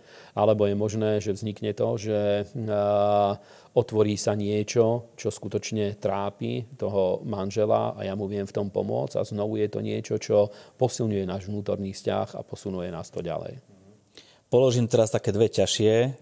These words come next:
Speaker 2: kontroverznejšie otázky. Má, eh, partner mať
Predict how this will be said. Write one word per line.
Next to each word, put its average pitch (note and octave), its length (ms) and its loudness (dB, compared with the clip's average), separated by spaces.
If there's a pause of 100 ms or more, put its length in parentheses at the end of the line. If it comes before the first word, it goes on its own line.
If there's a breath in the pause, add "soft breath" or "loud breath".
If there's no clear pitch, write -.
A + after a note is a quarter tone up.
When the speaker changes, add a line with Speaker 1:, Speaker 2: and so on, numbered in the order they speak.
Speaker 2:
kontroverznejšie G2 800 2
otázky. A2+ 640 2 (880 loud breath)
Má, C3 500 2
eh, G2+ 540 -4
partner A#2 720 4
mať G2+ 480 0